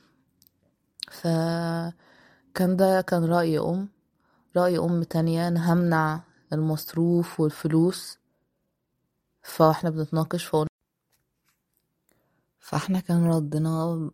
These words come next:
هو ممكن، آه، هو أو هي طبعا،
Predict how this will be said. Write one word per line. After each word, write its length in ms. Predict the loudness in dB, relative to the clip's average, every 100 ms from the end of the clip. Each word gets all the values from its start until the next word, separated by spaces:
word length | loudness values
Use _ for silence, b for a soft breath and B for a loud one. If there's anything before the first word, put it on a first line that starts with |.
| -12
هو 340 | -8 -4 0
ممكن، 640 | 2 2 0 -4 -2 0
آه، 800 | -2 -2 -4 -6 -6 -8 -8 -10 -12 _ _ _ _ _ _ _ _ _ _ _ _
هو 360 | 2 4 6 4
أو 200 | 2 2
هي 280 | 2 2 0
طبعا، 440 | 0 -2 -4 -6